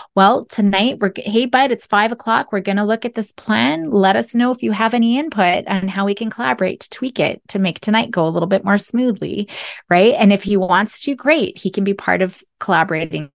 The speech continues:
in that plan. But if he chooses not to, okay, you know, this is the plan, but, but we'll give you another opportunity on Saturday or whatever it is.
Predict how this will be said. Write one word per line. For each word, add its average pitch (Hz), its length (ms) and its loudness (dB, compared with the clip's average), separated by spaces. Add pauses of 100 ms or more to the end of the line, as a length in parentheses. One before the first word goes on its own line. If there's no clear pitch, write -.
in 156 80 -14
that - 160 -8
plan. - 420 -4
But 180 100 0
if 185 100 -4
he 190 100 -2
chooses 180 360 -4
not 180 260 0
to, 294 240 -4
okay, 294 420 0
you 226 80 -4
know, 190 260 -4
this 175 160 -4
is 190 140 -6
the 214 100 -8
plan, - 460 0
but, - 180 -6 (140)
but 160 100 0
we'll 180 140 0
give 175 180 -6
you 190 80 4
another 190 300 4
opportunity 208 640 0
on 269 140 -4
Saturday 185 600 -2
or 185 140 -6
whatever 165 320 0
it 78 100 -8
is. - 220 -10